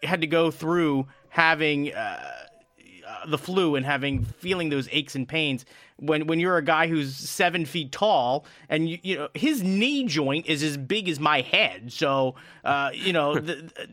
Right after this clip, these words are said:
Speaker 1: the exponential pain in that joint was probably magnified. I think that was more to do with why he probably winced coming down. I guess more, I, I don't doubt that he was ill. And I don't, I don't know that there was anything that was gonna get him ready for this game.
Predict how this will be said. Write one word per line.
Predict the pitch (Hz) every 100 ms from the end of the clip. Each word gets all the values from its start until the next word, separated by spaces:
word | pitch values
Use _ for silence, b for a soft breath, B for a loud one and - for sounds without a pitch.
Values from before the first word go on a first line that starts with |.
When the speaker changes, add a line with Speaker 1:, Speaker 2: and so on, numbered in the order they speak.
| 202
Speaker 1:
the | 175 180
exponential | 190 - - 170 180 175 160 143
pain | - 196 214 190
in | 160
that | 147 147
joint | 139 175 202 127
was | 139
probably | 151 151 147 143
magnified. | 147 175 214 165 - 107 90 - B B
I | 277
think | 330 226
that | 269 277
was | 196
more | 190
to | 170
do | 143
with | 151 139
why | 139
he | 139 139
probably | 143 131
winced | 131 135 139
coming | - 131 127
down. | 151 139 - B
I | -
guess | 240 349
more, | 240 247 226 -
I, | - - 247 -
I | 294
don't | 370 240 165
doubt | 160 170 143
that | 147
he | 147
was | 127 117
ill. | 110 82 - B B
And | -
I | 226
don't, | 302 277
I | 196
don't | 277 262
know | 208 208
that | 185
there | 185
was | 175 165
anything | 180 175
that | 156
was | 147
gonna | 156 156
get | 151
him | 151
ready | 139 139
for | 135 131
this | 123 110
game. | 160 160 104